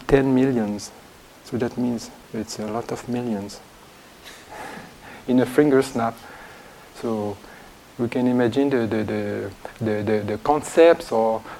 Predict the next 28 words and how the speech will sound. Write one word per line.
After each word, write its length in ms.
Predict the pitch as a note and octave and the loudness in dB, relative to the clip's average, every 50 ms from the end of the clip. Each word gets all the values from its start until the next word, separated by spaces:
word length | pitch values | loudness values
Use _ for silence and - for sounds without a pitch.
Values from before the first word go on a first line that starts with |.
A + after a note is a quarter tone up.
| - - | -8 -4
the, 320 | A2+ A#2 A2+ G#2+ G#2 G#2 - - | -4 -2 -2 -4 -6 -8 -8 -4
<coughs> 440 | - D3 - - - - - - - | -4 -4 -4 -4 -8 -12 -16 -14 -8
the, 880 | C3 A2+ B2 A#2+ A#2+ A#2 A#2+ A#2 G2+ F2 E2+ - - - E2 - C3+ - - - - - - - - | -6 -6 -4 -6 -6 -8 -8 -8 -10 -10 -10 -10 -10 -8 -8 -8 -8 -10 -12 -18 -20 -20 -20 -18 -12
the, 100 | A#2+ B2+ | -8 -6
the, 220 | B2 A#2 - B2 A#2+ | -6 -6 -6 -6 -6
the, 180 | - - F#2+ F#2 F2+ - - - C#3+ - - - - - - - - - - - - | -6 -6 -8 -8 -12 -14 -16 -16 -16 -16 -16 -16 -18 -18 -18 -18 -16 -16 -12 -8 0
the 180 | C#3+ A#2+ B2+ B2 | 4 4 6 6
message 480 | D3 F3+ G#3 G#3 - B3 A#3 G#3 C#3+ | 6 6 6 6 6 6 6 6 6
they, 160 | B2 C3+ C3 | 6 4 4
they 200 | B2 A#2+ A#2 C3 | 4 4 4 4
want 280 | B2+ B2+ C#3 D3+ D3 - | 6 8 8 6 6 4
to 60 | - C3 | 2 -2
carry, 520 | - - D3 C3+ D3 D#3 E3 E3 D#3+ C#3 | 2 4 6 6 6 6 6 4 4 2
the 380 | A#2 - - C3+ C3+ A2+ D3 C#3 | 0 -4 -6 -4 0 4 6 8
message 400 | D3+ D#3+ D3+ - - G3+ G#3 F3 | 8 6 6 6 4 4 6 8
that 160 | D#3 C3 B2 | 6 6 8
they 80 | C3 | 8
want 260 | B2+ B2+ C#3 D3 C3 - | 6 8 6 4 2 2
to 80 | C#3 | -4
convey 460 | A#2+ - - C#3 D#3 E3+ D#3+ D#3+ C#3+ | -2 2 2 2 4 6 6 6 6
us 420 | - - C#3+ D3+ C#3+ - - - - | 6 6 6 6 6 4 0 -6 -2
here 220 | C#3 C3 C3 C3+ | 0 2 2 2
is 100 | B2 A#2 | 0 0
that, 240 | C3 A#2 A2 - - | -2 -4 -4 -2 -4
uh, 120 | A2 G#2+ G#2+ - - - - - - - - - - - - | -4 -4 -4 -8 -14 -18 -20 -20 -20 -20 -20 -20 -16 -8 -6
it's 180 | B2+ - - | -4 2 6
almost 440 | D3+ C#3+ C#3 D3+ D#3+ D#3+ D#3 - - - - | 6 8 8 8 8 8 8 6 0 0 4
unimaginable 1040 | G#3 A3 A3+ G#3 F3+ D#3+ C#3+ B2+ A#2 C3+ B2+ C3 C3 B2 B2 E3 E3+ C3 A2+ A2 | 6 8 8 8 6 6 4 4 4 2 2 2 2 4 6 6 6 6 4 2